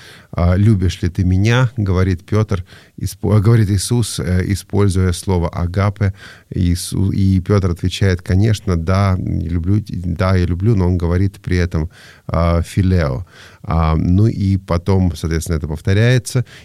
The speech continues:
И в третьем случае Пётр, а, Иисус использует то же самое слово, а, которое использовал Пётр. И Михаил спрашивает, а что это значит, что Пётр снижает стандарты?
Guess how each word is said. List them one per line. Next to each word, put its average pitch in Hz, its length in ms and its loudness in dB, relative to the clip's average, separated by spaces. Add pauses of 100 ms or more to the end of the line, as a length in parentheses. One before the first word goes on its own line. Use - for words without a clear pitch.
(100)
И 92 320 2
в - 120 -6
третьем 101 420 0
случае 98 500 -2
Пётр, 92 520 -2 (240)
а, 82 320 0 (340)
Иисус 117 460 2
использует 98 460 0
то 90 140 -2
же 82 60 -2
самое 82 360 -2
слово, 113 360 0 (520)
а, 87 260 0
которое 95 420 0
использовал 82 580 -2
Пётр. - 380 -4 (540)
И 92 440 2
Михаил 90 440 0
спрашивает, 92 540 -2
а - 20 -6
что 95 220 -2
это 87 140 -2
значит, 98 300 0
что - 180 -4
Пётр 92 380 -2
снижает 87 440 0
стандарты? 95 640 0